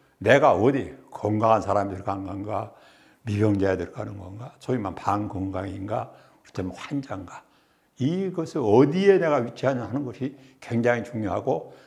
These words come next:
그런 것들이 뭐에 의해서 결정되냐? 결국 우리가 살면서 생활 습관이 어떻게 되느냐,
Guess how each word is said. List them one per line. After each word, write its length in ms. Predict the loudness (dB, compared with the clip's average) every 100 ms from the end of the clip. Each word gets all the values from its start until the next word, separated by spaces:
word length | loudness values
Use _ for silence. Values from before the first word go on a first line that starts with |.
| _
그런 380 | 2 4 4 2
것들이 300 | -2 -2 -4
뭐에 580 | -4 -2 4 8 8 8
의해서 260 | 6 2
결정되냐? 800 | -6 -4 -4 -2 -2 -2 -2 -8 -20 -20 _ -14
결국 280 | -8 -6
우리가 160 | -6 -6
살면서 640 | -2 -2 -2 -6 -6 -6 -10 -20
생활 460 | -16 -8 -2 0 0
습관이 520 | -6 -18 0 0 0
어떻게 320 | -8 -10 -14
되느냐, 460 | -12 -12 -12 -12